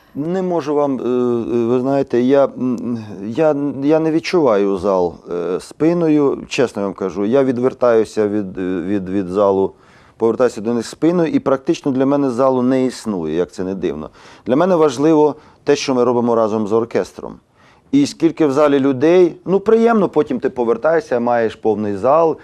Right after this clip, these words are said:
і овації, там все це, все таки, а-, антураж. Але по суті, е, суть не в цьому, суть в тому, що ми творимо музику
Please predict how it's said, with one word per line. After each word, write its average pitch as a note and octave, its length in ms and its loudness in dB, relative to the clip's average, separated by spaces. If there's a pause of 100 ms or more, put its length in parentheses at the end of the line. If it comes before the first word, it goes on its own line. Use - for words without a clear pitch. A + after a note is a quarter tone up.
(240)
і G#2 260 0
овації, C#3 520 2
там A#2+ 160 -4
все B2+ 200 -4
це, B2 160 -2
все A2 220 -4
таки, G2+ 380 -8
а-, F2+ 60 -8 (120)
антураж. B2+ 540 0 (400)
Але C#3+ 220 4
по D#3 180 0
суті, F#3 540 -2 (680)
е, A2 140 -4
суть G3 340 -2
не F3+ 80 0
в D#3+ 60 -4
цьому, B2 440 2
суть E3 220 -4
в - 20 -20
тому, D#3+ 200 0
що D3 160 -2
ми C#3+ 100 0
творимо C3 500 0
музику B2 560 -4